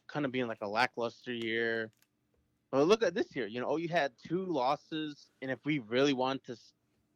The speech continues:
to do the what-if game, yeah, we would have missed the playoff. I get it. People don't want the expansion in the playoff just because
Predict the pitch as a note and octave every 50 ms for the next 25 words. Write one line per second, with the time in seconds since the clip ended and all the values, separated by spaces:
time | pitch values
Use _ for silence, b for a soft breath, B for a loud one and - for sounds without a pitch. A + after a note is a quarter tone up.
0 | _ _ - _ _ _ _ - C3+ A#2+ D3 D3 C#3 A#2+ A2+ B2+ C3 B2 A#2 A#2+
1 | A#2 - - B2+ B2+ B2+ B2+ B2 B2 - _ - A#2+ C3 D3+ C#3 A#2+ B2+ C#3+ D3
2 | D#3+ D3+ C3 A#2 A2+ A#2+ C3+ C#3 - - - - A2+ - - A#2+ A#2 A2+ G2+ F#2
3 | E2+ D2 - _ _ _ _ _ b b b b b b b b _ _ _ _
4 | _ _ _ _ _ _ _ _ _ _ _ _ _ _ _ _ _ _ _ -
5 | E3 F#3+ D#3+ A#2+ C#3+ D#3 E3+ F3 F#3 F#3 F3 - _ _ _ _ _ _ _ _
6 | _ _ _ _ _ _ _ _ - F3+ D#3+ E3+ D#3+ D#3 C#3 A#2+ G#2+ - - B2+
7 | C3 C#3+ C3 B2 C#3 C#3+ C#3+ C#3+ C#3 A#2 - _ _ - A2+ A#2+ A#2+ A2+ A2+ A2
8 | G#2 - - - - - C3+ B2+ C#3 C3 - - D3 C3+ B2+ B2 A2+ C3+ C3+ C3
9 | C3 B2+ B2+ C3 B2 - - A#2+ - - B2+ - - B2+ A#2+ A#2 A#2 A2+